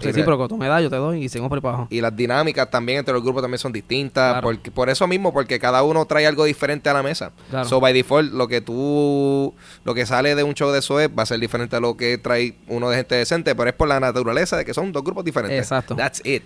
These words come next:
Speaker 2: Y no, entonces, y también por otra parte, que yo sé que en Gente Decente, eh, nuestro delivery o nuestra proyección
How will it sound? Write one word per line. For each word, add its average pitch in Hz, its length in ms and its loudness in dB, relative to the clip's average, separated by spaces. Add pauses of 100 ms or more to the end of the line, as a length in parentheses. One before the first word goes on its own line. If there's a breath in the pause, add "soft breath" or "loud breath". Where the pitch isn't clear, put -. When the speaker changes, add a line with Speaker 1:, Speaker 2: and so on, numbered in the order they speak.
Speaker 2:
Y 151 240 2
no, 165 140 2
entonces, 139 320 -2
y 160 80 -2
también 147 380 0
por 202 100 2
otra 202 180 0
parte, 240 300 -4
que 143 80 -2
yo 139 120 -2
sé 175 120 -4
que 165 60 -4
en 160 80 0
Gente 156 160 -2
Decente, 165 580 -2
eh, 127 420 -6
nuestro 131 300 -6
delivery 151 560 -4
o 131 160 -4
nuestra 127 360 -6
proyección 123 180 -6